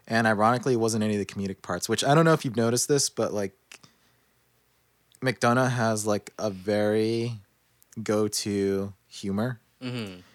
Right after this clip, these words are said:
Speaker 1: And it'll always be, like, them repeating each other.
Speaker 2: Mm, mm.
Speaker 1: It's like, "I'm going to the loo." "The what?" "The loo." And then it's just like,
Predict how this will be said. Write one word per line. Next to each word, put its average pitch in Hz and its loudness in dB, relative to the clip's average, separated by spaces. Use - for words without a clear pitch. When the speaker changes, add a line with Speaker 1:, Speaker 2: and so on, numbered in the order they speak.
Speaker 1:
And 117 0
it'll 117 2
always 113 2
be, 113 0
like, 98 0
them 123 2
repeating 117 -2
each 139 -2
other. 165 2
Speaker 2:
Mm, 123 -6
mm. 110 -4
Speaker 1:
It's 127 -2
like, 123 0
"I'm 131 2
going 139 2
to - -4
the 120 0
loo." 113 2
"The 113 -4
what?" 127 2
"The 123 -2
loo." 117 4
And 123 0
then 120 2
it's 117 0
just 117 -2
like, 110 0